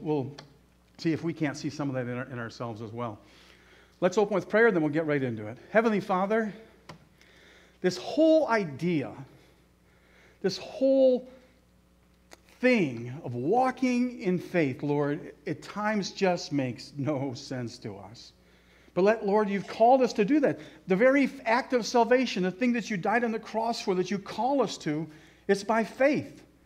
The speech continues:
Father, we can't do anything to earn it, otherwise we'd boast about it, and Lord, you know, we'd boast.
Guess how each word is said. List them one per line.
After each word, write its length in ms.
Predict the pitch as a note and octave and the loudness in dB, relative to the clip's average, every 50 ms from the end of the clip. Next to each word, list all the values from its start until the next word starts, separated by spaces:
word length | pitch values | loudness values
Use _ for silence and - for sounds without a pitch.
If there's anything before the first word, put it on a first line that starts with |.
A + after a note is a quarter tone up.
| _ _ _ _ | _ _ _ _
Father, 260 | - A3+ A3+ A3 A#3+ A#3 | -8 -6 -2 -2 -2 0
we 180 | G#3+ A#3+ B3 | 0 0 -2
can't 600 | A#3+ - - - - - G#3+ C4+ D4 C#4+ C#4 A#3+ F3+ | -2 -4 -12 -12 -6 0 2 2 2 2 2 0 0
do 140 | G3+ G3+ | 0 0
anything 300 | G3 F#3+ G3 F#3 G3 F#3 | 0 0 0 0 0 0
to 60 | F3+ F#3+ | 0 0
earn 200 | F#3 F3+ F#3+ F#3+ | 0 0 0 0
it, 80 | E3+ | 2
otherwise 360 | F3 F3+ F3+ F#3 E3+ E3+ E3 | 2 2 2 2 0 0 0
we'd 220 | C#3 D3 D#3+ D3 B2 | 0 0 0 0 2
boast 280 | C#3+ C#3+ D#3 D3+ D#3 | 2 2 2 2 -2
about 280 | D#3 B2+ C3 B2+ B2 B2+ | -4 -4 -4 -4 -2 -4
it, 100 | C3+ B2+ | -6 -6
and 140 | C3 C3 C3 | -6 -6 -4
Lord, 220 | C3+ C3+ C3+ C3 C3 - - - _ _ - | -4 -4 -6 -8 -10 -18 -20 -20 _ _ -4
you 140 | C#3+ C#3+ D3 | 0 0 2
know, 180 | D3+ D3+ B2 | 2 2 0
we'd 240 | A2+ A#2+ B2+ C#3 C3 | 0 -2 -4 -2 -2
boast. 400 | A#2+ C#3+ C#3 G#2+ G#2+ - - - | 0 0 -2 -2 -4 -12 -16 -20